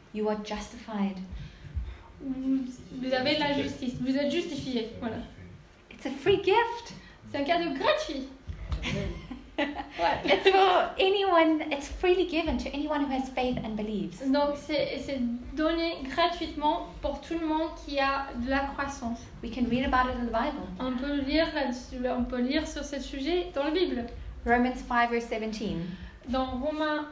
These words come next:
Speaker 2: cinq, verset dix-sept.
Speaker 1: Righteousness is not something you have earned or done, but a gift given by God.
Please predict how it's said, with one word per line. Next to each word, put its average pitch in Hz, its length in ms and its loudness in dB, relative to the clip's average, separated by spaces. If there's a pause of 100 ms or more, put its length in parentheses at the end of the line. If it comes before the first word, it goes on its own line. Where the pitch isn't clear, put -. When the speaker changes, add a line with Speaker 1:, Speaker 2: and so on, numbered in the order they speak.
(180)
Speaker 2:
cinq, 302 280 0 (160)
verset 277 360 0
dix-sept. 269 800 -2 (520)
Speaker 1:
Righteousness 277 840 4
is 240 140 -4
not 277 280 2
something 285 400 0
you 262 80 2
have 247 280 2
earned 240 240 2
or 226 100 -2
done, 202 480 0 (220)
but 220 120 4
a 233 60 4
gift 269 520 0 (120)
given 220 480 0
by 196 140 2
God. 196 360 4